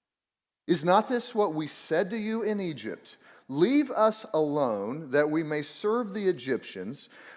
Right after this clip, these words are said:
for would, it would have been better for us to serve the Egyptians than to die in the wilderness.'" Now, they never said that. They were like, "God, save us from the Egyptians."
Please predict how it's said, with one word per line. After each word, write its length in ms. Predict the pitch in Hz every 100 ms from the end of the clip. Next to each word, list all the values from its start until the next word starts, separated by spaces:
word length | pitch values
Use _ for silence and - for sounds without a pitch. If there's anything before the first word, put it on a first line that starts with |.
| _
for 160 | 185 180
would, 180 | 190 202
it 100 | -
would 200 | 180 226
have 180 | 202
been 260 | 170 151 120
better 280 | 147 214 254
for 260 | 247 185
us 180 | 180 190 -
to 120 | 147
serve 380 | - 170 165 143
the 140 | 151
Egyptians 640 | 127 117 123 - 123 117
than 140 | 117 110
to 100 | 107
die 240 | 113 107
in 80 | 104
the 80 | 98
wilderness.'" 640 | 95 85 82 90 - - _ _ _ _ _ _ _ -
Now, 80 |
they 120 | 131 151
never 200 | 156 117
said 260 | - -
that. 300 | - - - _ _ _ _ _
They 100 | 127
were 80 | 127
like, 320 | 113 107 -
"God, 240 | 143 143
save 380 | - - 254 196
us 200 | 113 -
from 280 | - 131 117
the 120 | 113
Egyptians." 920 | 107 101 110 85 - 78 - - -